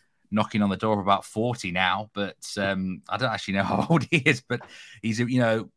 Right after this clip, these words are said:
that sort of experience is really important at this stage of the, the tournament. I, I certainly think both teams score, but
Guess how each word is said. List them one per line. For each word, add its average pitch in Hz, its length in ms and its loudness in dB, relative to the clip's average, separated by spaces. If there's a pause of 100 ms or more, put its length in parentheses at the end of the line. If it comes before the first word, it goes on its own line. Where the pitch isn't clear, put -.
that 131 260 0
sort 139 180 0
of 120 60 0
experience 120 560 0
is 101 100 -4
really 110 220 0
important 104 480 -2
at 92 100 -10
this 95 120 -14
stage 95 360 -8
of 87 140 -16
the, 92 240 -8 (340)
the 107 60 -10
tournament. 98 640 0
I, 95 200 -6
I - 20 -4
certainly 113 320 2
think 101 200 -4
both 101 200 -2
teams 95 300 -4
score, 104 440 2 (500)
but 101 400 -2